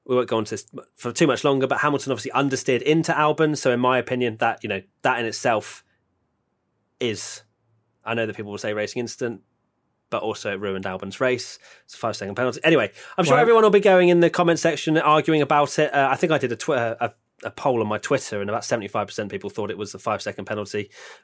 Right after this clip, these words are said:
Speaker 1: Whether or how many of those was actually the pure emotion of the fact Albon had his, uh,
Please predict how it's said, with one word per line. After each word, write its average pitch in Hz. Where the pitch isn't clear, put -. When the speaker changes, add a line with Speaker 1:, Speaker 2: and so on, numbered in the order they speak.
Speaker 1:
Whether 131
or 113
how 120
many 117
of 101
those 113
was 110
actually 107
the 110
pure 135
emotion 120
of 107
the 110
fact 113
Albon 110
had 110
his, 107
uh, 104